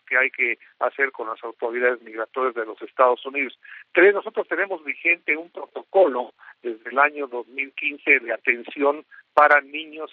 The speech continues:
niñas y adolescentes, de cómo tratar a los niños una vez que están en territorio americano. Y cuarto, por supuesto, el estar, eh, ayudándolos para que se puedan identificar, eh,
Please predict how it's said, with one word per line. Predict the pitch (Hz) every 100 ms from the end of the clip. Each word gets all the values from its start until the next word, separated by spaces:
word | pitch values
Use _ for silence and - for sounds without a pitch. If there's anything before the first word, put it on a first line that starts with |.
| _
niñas | 131 143 147 147 120
y |
adolescentes, | 110 110 113 - 160 143 151 -
de | 131 _
cómo | 175 175 170
tratar | - 127 123 - 151 156 _ - _
a | 120
los | 117 -
niños | 139 139 -
una | 135 127
vez | 127 131
que | 123
están | - 123 127 123
en | 113
territorio | 110 110 110 - 123 120 120
americano. | 113 117 117 - 156 151 - - _
Y | -
cuarto, | - 185 277 - 185 165
por | 139 117
supuesto, | 135 - 240 - _ 156 151 _ _ -
el | 170 175 -
estar, | 127 _ 156 151 165 - _ _
eh, | 127 123 127 135
ayudándolos | 123 127 143 160 165 160 151 156 _
para | 160 160 156
que | 135
se | -
puedan | _ 143 139 139
identificar, | 127 127 123 127 - 123 143 139 - - -
eh, | - 120 117 113